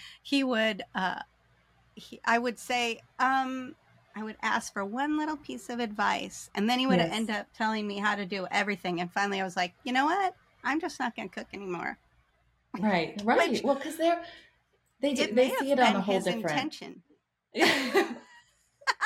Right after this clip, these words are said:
Speaker 2: It could have been. <laughs> Stay in your lane. No, he, you know,
Speaker 1: <laughs>
Speaker 2: I, like, th-, if I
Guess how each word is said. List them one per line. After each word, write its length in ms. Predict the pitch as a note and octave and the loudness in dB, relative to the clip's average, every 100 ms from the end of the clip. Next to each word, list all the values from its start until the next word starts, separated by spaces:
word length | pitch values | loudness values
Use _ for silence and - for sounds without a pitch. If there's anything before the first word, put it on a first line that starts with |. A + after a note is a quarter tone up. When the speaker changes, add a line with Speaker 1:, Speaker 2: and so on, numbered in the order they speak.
| F4 | -2
Speaker 2:
It 100 | D#4+ F#4+ | -2 -2
could 140 | G3+ | -2
have 100 | E3+ | -4
been. 260 | D3+ F3 A#3+ - _ - A4 F4 E4+ | -2 -2 -4 -8 _ -2 2 2 0
<laughs> 640 | - _ _ - - - | -4 _ _ -18 -18 -18
Stay 280 | - A3 B3 | -4 2 2
in 60 | C4 | 2
your 100 | B3 | 2
lane. 400 | A#3 G#3 E3+ D#3 | 2 2 0 2
No, 180 | E3 - - - - | 2 2 -6 -16 -4
he, 280 | D#4+ A#3+ - | 0 0 -2
you 100 | G#3+ | -2
know, 140 | F#3+ A4+ - | 0 0 -2
Speaker 1:
<laughs> 200 | - - | -10 0
Speaker 2:
I, 320 | G#3 - - - | 2 2 -2 -6
like, 280 | - A3 - | -2 -2 -4
th-, 140 | - - | -12 -6
if 140 | A3 G#3+ | -2 2
I 180 | C4+ | 2